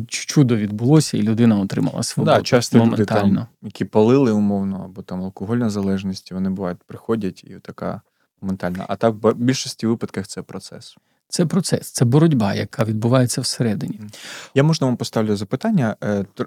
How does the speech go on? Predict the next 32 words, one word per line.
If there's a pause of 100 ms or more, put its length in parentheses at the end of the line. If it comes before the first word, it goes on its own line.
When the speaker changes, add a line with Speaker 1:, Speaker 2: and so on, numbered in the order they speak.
(100)
Speaker 2:
трошки
раніше
ви
сказали
за
момент
того,
що
от, (480)
е, (380)
умертвити, (200)
да,
всі
ці
речі
в, (120)
в
тілі. (500)
Е, (160)
і
теж
існує
думка, (440)
ну, (300)
перша
така, (500)
е,
запитання,
що
там
лікарі (280)
радять,